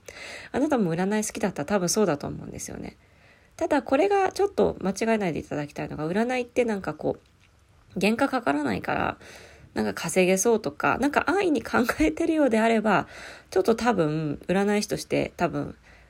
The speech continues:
やっていくの難しくなると思うので、本当に占いが好きとか、もう占いで人生救われたとか、なんかそうい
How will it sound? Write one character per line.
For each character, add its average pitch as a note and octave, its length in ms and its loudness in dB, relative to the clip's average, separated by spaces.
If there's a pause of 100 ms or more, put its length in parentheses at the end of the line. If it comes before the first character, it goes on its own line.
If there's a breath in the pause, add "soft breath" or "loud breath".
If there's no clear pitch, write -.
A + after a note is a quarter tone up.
(200 soft breath)
や E3 80 -6
っ - 20 -8
て - 140 4
い G#3 40 6
く G#3 80 2
の E3+ 80 2
難 D#3 360 -2
し - 60 -6
く - 80 -6
な F#3 120 0
る D#3+ 80 -4
と D#3 140 -6
思 D#3 240 -4
う - 20 -4
の C#3+ 140 -6
で、 C#3+ 180 -6 (300 loud breath)
本 B3+ 360 -2
当 C#4 240 0
に C4+ 140 0
占 A3+ 320 2
い G#3+ 40 0
が G#3+ 100 -4
好 - 140 -6
き A3 140 -6
と - 120 -6
か、 - 380 -10 (340 loud breath)
も F3 100 0
う E3+ 40 2
占 G3+ 300 0
い A3 40 2
で A3 100 2
人 G#3+ 220 0
生 D#3 140 -2
救 - 280 -8
わ F3+ 100 -2
れ G3 120 -2
た G3+ 160 -6
と - 100 -10
か、 - 280 -8 (640 loud breath)
な G3+ 120 -8
ん - 20 -18
か - 160 0 (460 loud breath)
そ C4+ 220 4
う C4+ 60 4
い C#4 60 4